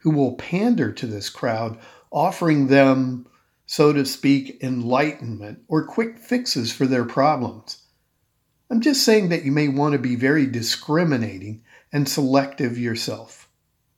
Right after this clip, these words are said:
Now, if you Google spiritual healing, you'll be presented with a grab bag of approaches, philosophies, and systems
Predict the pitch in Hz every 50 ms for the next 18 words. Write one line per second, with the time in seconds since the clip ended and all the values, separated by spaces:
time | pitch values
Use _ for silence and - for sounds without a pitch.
0 | _ _ _ _ _ _ _ _ _ _ _ _ _ _ _ _ _ _ _ _
1 | _ _ _ _ _ _ - 143 151 156 151 147 139 - - _ _ _ _ _
2 | - - 175 170 - 180 165 127 113 113 - 190 247 294 269 156 131 120 107 104
3 | 107 - _ _ _ _ _ - - - - - 208 226 233 233 - 175 143 131
4 | 110 - - 196 214 226 180 135 107 90 90 110 127 131 147 156 151 180 185 175
5 | - - 151 127 135 156 190 190 165 156 139 131 127 135 135 135 135 110 113 120
6 | 117 120 120 131 156 170 170 156 123 113 127 117 104 98 104 101 101 113 107 107
7 | 110 113 - - 131 135 143 143 135 - 135 120 117 117 - - - - - -
8 | _ - - 135 123 127 135 131 131 - - 139 123 - 127 123 123 120 113 117
9 | 110 107 - - - 143 135 135 - - 117 107 98 101 - -